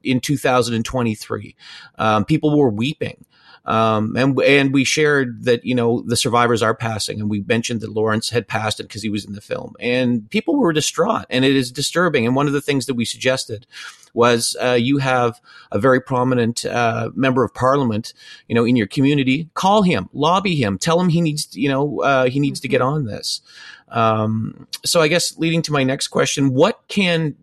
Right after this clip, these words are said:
Speaker 1: listeners do to help, uh, drive this forward and ensure that the survivors get the justice that they deserve?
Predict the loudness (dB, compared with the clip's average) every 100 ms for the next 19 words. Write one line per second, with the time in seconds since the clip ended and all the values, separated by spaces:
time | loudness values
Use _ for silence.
0 | _ 2 2 2 2 2 0 0 2 2
1 | 2 -2 0 0 0 _ -20 -20 -20 -20
2 | -20 _ 0 2 4 2 4 4 4 2
3 | -2 0 0 2 4 2 0 -2 0 0
4 | 0 0 0 -2 -4 -4 -2 -2 0 0
5 | 0 -2 -2 -2 -2 -2 -6 -6 -6 -6
6 | -4 -4 -6 -6